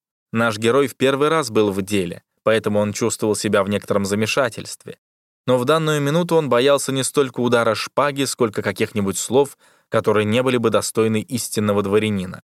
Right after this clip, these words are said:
Только успел он составить в уме твердую и вежливую фразу, как барон де Вадрейль тронул его за руку, и фраза сейчас же вылетела у него из головы. Каменш со шляпой в руке отвесил ему учтиво наглый поклон и заговорил медовым голосом.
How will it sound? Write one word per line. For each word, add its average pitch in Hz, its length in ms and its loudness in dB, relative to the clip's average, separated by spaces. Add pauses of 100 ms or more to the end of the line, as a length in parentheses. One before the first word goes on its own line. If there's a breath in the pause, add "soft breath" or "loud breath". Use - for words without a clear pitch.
(200)
Только 165 280 0
успел 143 340 2
он 135 120 2
составить 120 500 0
в 117 60 0
уме 120 200 2
твердую 113 520 2
и 110 80 2
вежливую 107 460 2
фразу, 117 420 0
как 104 180 0
барон 101 320 2
де 98 80 2
Вадрейль 104 500 2
тронул 110 340 2
его 95 240 -2
за 104 280 0
руку, 135 340 -2 (220 loud breath)
и 117 80 -2
фраза 120 420 0
сейчас 117 440 0
же 113 140 2
вылетела 104 460 0
у 104 60 2
него 101 220 2
из 98 140 -4
головы. 95 380 0 (360)
Каменш 139 460 -2
со 120 180 0
шляпой 110 380 0
в 98 60 0
руке 101 260 0
отвесил 104 380 0
ему 104 240 0
учтиво 104 500 0 (280 soft breath)
наглый 107 480 0
поклон 101 500 0
и 160 200 -2
заговорил 120 640 0 (200)
медовым 104 520 0
голосом. 90 500 -4